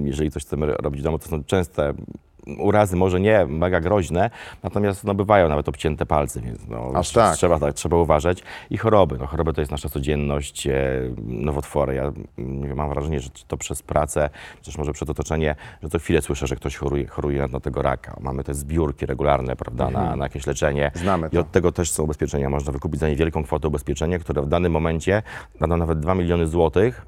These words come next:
Speaker 1: na, na szybkie leczenie, więc to, to też da jakiś komfort psychiczny, że okej, ja może wydam mniej w danym miesiącu na, na cokolwiek, co daje mi przyjemność, ale zapłacę tą, tą polisę i dzięki temu w-, wiem, że w razie jakiejś potrzeby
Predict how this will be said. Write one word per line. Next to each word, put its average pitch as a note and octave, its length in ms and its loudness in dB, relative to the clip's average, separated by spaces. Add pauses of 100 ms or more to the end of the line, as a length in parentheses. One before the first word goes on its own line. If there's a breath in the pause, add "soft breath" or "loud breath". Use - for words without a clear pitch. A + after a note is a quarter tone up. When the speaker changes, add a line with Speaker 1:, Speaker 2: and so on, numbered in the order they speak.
(120)
Speaker 1:
na, F2+ 400 2
na F2+ 100 -2
szybkie - 300 -2
leczenie, F#2 460 -2
więc B1 240 -10
to, - 80 -12
to - 140 -6
też G2+ 160 -2
da E2 120 2
jakiś - 220 -2
komfort - 320 -6
psychiczny, - 460 -10
że C2+ 140 -4
okej, C#2+ 340 -4 (360 loud breath)
ja C#2+ 100 -4
może C#2+ 600 2 (340)
wydam E2 260 0 (120)
mniej D#2+ 200 2
w - 20 -4
danym D2+ 240 0
miesiącu D2+ 540 -2
na, C2 320 -4 (360)
na D2+ 140 -2
cokolwiek, E2 320 -2
co C#2+ 60 -6
daje D2 120 2
mi C#2 80 -2
przyjemność, G2 500 -2
ale D2+ 120 0
zapłacę D#2 360 0
tą, D2 280 -4
tą C#2+ 140 -4
polisę D#2 500 0 (460 loud breath)
i D#2 60 -4
dzięki E2 240 -2
temu F2 280 4
w-, E2 180 -10 (120)
wiem, G2+ 260 4
że F2+ 120 4
w D#2 40 0
razie G2 200 6
jakiejś E2+ 200 0
potrzeby F#2 640 4